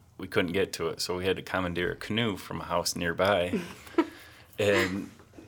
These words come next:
Speaker 1: another lineman and myself, we had to canoe across, get the wire, and then canoe back up the river to where the hand line was to hook it in. And then we had to pull back down the river with the,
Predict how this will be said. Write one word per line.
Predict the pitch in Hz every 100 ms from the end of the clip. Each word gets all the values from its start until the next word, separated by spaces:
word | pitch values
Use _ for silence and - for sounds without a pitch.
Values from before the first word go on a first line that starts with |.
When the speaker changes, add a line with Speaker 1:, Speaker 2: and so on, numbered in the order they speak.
| -
Speaker 1:
another | 98 110 107 101 98
lineman | 73 107 117 104
and | 95
myself, | 92 90 - 98 95
we | 92
had | 95 98
to |
canoe | - 104 104
across, | - - 95 92 92
get | 101 101
the | 92
wire, | 90 95
and | 92
then | 90
canoe | 92 - 95 95
back | 90 98 92
up | 92 -
the |
river | 87 98 92 92 95 - - - -
to | 95
where | 92 87 87 - -
the | 90
hand | 104 92
line | 90
was | 87 85
to | 85
hook | 95 95
it | 92
in. | 98 92 -
And | 87
then | 95 95
we |
had | 92 90
to | - -
pull | - 123 107 95 92 - - - - _ - -
back | 107 104 -
down | 98 98 92
the | 85
river | 92 101 90 87 - - -
with | - 90 -
the, | 87 82